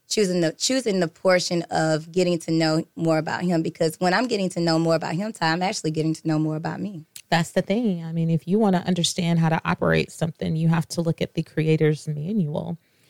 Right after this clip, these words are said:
Speaker 2: Well, that's the Bible.
Speaker 1: Yeah.
Speaker 2: Um, there's nothing that happens under the sun that hasn't happened there, that he hasn't given us for, given us instruction on how we are to address and handle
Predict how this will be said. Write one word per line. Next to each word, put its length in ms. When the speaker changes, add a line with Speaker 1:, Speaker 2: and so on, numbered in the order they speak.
Speaker 2:
Well, 100
that's 180
the 100
Bible. 520
Speaker 1:
Yeah. 260
Speaker 2:
Um, 320
there's 220
nothing 280
that 180
happens 720
under 220
the 100
sun 320
that 140
hasn't 360
happened 560
there, 580
that 140
he 120
hasn't 400
given 260
us 260
for, 420
given 240
us 160
instruction 720
on 100
how 220
we 160
are 160
to 260
address 540
and 200
handle 500